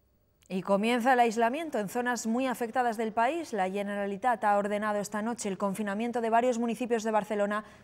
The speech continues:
para evitar la propagación del coronavirus. Uno de ellos es Igualada. Allí se han identificado cincuenta y ocho casos de los más de trescientos que hay registrados en Cataluña.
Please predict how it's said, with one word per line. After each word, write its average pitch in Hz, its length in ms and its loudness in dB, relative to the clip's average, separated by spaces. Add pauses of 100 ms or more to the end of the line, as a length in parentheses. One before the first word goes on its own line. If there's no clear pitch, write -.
(140)
para 180 140 0
evitar 185 360 4
la 156 140 0
propagación 160 480 -2
del 175 140 -2
coronavirus. 151 680 -4 (360)
Uno 247 200 2
de 285 220 4
ellos 233 340 -2
es 226 260 -6
Igualada. 190 580 0 (320)
Allí 220 280 0
se 240 160 -2
han 269 80 0
identificado 233 680 -2
cincuenta 220 600 -2
y 226 100 -6
ocho 311 240 -4
casos 285 380 -2
de 220 120 -2
los 190 200 -2
más 269 180 -4
de 311 100 -4
trescientos 277 680 -4
que 269 60 -2
hay 262 80 2
registrados 233 580 -4
en 202 100 -4
Cataluña. 151 540 -4